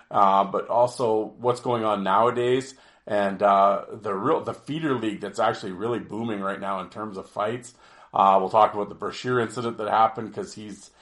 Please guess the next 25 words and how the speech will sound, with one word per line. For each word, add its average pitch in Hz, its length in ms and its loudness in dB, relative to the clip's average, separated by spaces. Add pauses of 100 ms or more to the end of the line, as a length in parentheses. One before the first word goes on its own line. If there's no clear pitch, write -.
(240)
um, 87 480 0 (100)
right 104 220 -2
close 113 340 -4
to 123 160 -4
it. 113 220 0
So, 98 440 -2 (360)
um, 87 580 -2
I'm 104 140 -10
gonna, 101 180 -6 (300)
yeah, 117 180 2
I'm 92 180 -8
gonna 104 140 -4
talk 101 320 2
to - 80 -14
him 117 220 -8
for 113 100 -4
a 104 60 0
while 107 520 2
about 98 300 -4
the 98 120 -6
L 104 100 -4
N 101 100 -4
A 98 40 -4
H 135 280 -4
tomorrow, 165 560 4